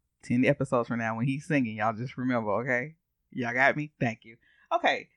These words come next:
the other donkey of the day, 'cause remember, it was two. He did two donkey of the days for people who work in education this week. The other donkey of the day was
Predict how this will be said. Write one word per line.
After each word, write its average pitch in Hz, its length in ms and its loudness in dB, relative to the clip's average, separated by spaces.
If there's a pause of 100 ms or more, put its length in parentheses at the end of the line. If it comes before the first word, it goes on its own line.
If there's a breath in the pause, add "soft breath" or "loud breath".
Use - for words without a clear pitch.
the - 200 4
other 302 260 8
donkey 170 360 6
of 147 40 -4
the 151 60 -8
day, 147 120 -2
'cause 185 120 -8
remember, 143 200 -10
it 185 60 0
was 202 120 4
two. 349 460 6
He 160 120 -12
did 196 200 0
two 285 260 10
donkey 269 280 6
of 247 40 -4
the 240 40 -6
days 226 400 6
for 185 160 2
people 214 240 2
who 226 60 0
work 175 240 6
in 175 100 2
education 170 760 2 (260 soft breath)
this 160 260 -2
week. 135 240 -6 (300 soft breath)
The 165 160 -2
other 214 260 6
donkey 165 400 2
of 143 80 -8
the 143 60 -12
day 135 420 -4 (420)
was 151 800 -2